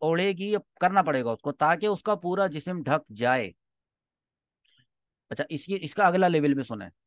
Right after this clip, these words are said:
इसका अगला लेवल ये है कि वो इस तरह से उस चादर को ओढ़े या अबाया को या बुर्के को या जिलबाब को, कि एक साइड से एक पल्लू जो होता है ना, पल्लू समझते हैं ना, जो उसका साइड होता है, पल्लू,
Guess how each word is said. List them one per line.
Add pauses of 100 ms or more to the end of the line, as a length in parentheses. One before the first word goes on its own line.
(440)
इसका
अगला
लेवल
ये
है
कि
वो
इस
तरह
से
उस
चादर
को
ओढ़े
या
अबाया
को
या (260)
बुर्के
को
या (160)
जिलबाब
को, (560)
कि (260)
एक (840)
साइड
से
एक
पल्लू
जो
होता
है
ना,
पल्लू
समझते
हैं
ना, (180)
जो
उसका
साइड
होता
है,
पल्लू,